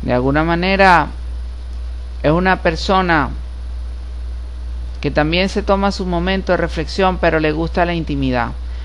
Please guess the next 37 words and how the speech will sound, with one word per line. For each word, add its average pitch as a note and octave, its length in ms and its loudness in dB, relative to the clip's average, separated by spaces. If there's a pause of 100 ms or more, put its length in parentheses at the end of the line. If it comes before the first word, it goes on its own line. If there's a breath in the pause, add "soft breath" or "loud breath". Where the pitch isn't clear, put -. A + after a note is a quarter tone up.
(140 loud breath)
Una F3 240 4
intimidad G3 720 6
creativa, D#3 720 4
una D#3 240 2
ju-, E3+ 320 -2
intimidad D#3 680 2
juguetona, D3 800 2 (680 loud breath)
una D#3 220 0
intimidad F#3 640 6
donde F#3+ 340 4
cada F3+ 300 8
día G3 180 4
en F#3+ 80 0
la G3 60 0
intimidad F#3 420 2
hay F#3+ 140 6
algo F3+ 280 4
nuevo. E3 540 2 (640 loud breath)
Sobre F#3 300 4
todo G#3 160 8
es A#3+ 120 10
una B3 220 6
persona G#3+ 500 2
que A3 120 4
le G3 120 4
gusta F3+ 340 0
estar G3 380 4
con G3+ 180 0
su G3 200 -2
pareja F3 340 6
en F#3 60 0
la F#3+ 80 0
intimidad E3+ 600 4
y F3 100 -2
probar D#3+ 480 4
la E3+ 160 2
fragancia. C3+ 760 -2